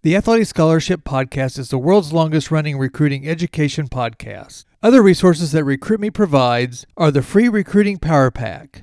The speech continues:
which is available on the recruit dash me dot com website. You get a download with the first steps to an athletic scholarship, an audio file about how to use,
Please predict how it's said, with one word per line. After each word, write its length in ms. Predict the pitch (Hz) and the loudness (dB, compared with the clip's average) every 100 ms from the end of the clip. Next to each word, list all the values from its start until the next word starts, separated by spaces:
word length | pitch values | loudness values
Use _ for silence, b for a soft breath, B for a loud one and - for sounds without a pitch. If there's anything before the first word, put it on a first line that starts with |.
| _ | _
which 180 | 190 214 | -2 -2
is 140 | 185 | -4
available 480 | 165 196 185 139 143 | 0 2 4 2 0
on 120 | 143 | 0
the 100 | 131 | -2
recruit 420 | 123 - 202 190 | -4 0 -2 -2
dash 300 | 156 156 - | -2 -2 -2
me 120 | 147 143 | -4 -2
dot 200 | 143 127 | -4 -6
com 320 | 147 135 131 | -6 -6 -4
website. 720 | 117 104 - 101 101 151 - _ - | -6 -6 -10 -12 -12 -20 -20 _ -2
You 140 | 202 | 2
get 140 | 208 165 | 6 4
a 80 | |
download 500 | 139 190 202 160 143 | 4 2 2 4 4
with 200 | 135 139 | 4 0
the 100 | - | -2
first 260 | - 196 196 | -2 -2 0
steps 240 | 165 151 | -2 -4
to 100 | - | -2
an 100 | 135 | -2
athletic 440 | 139 151 151 156 139 | -2 -4 -2 -2 -4
scholarship, 800 | - 131 117 - 117 101 - - _ _ _ | -6 -4 -4 -6 -10 -12 -16 -20 _ _ _
an 140 | 160 160 | -12 -4
audio 400 | 196 214 165 131 | 0 4 4 2
file 380 | - 127 120 120 | 0 -2 -2 -4
about 260 | 117 123 | -4 -6
how 200 | 110 160 | -2 0
to 60 | 160 | 0
use, 680 | 151 151 147 143 139 - | 4 6 8 6 2 -10